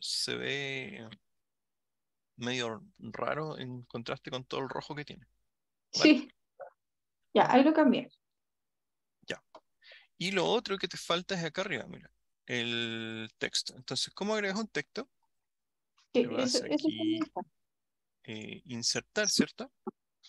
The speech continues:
Speaker 2: Ya.
Speaker 1: Colocas cuadro de texto.
Speaker 2: Cuadro de
Speaker 1: ¿Ya?
Speaker 2: texto.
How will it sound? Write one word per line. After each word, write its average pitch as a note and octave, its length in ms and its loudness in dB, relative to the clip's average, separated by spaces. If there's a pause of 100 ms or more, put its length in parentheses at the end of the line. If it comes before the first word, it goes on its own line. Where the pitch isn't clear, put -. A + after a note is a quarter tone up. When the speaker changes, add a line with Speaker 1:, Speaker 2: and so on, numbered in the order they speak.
(600)
Speaker 2:
Ya. A#3+ 360 6 (460)
Speaker 1:
Colocas D#3 360 0
cuadro F3+ 280 4
de F#3 40 0
texto. - 400 -6 (1040)
Speaker 2:
Cuadro C4+ 260 8
de C#4+ 40 8
Speaker 1:
¿Ya? C4 60 4
Speaker 2:
texto. C4+ 460 0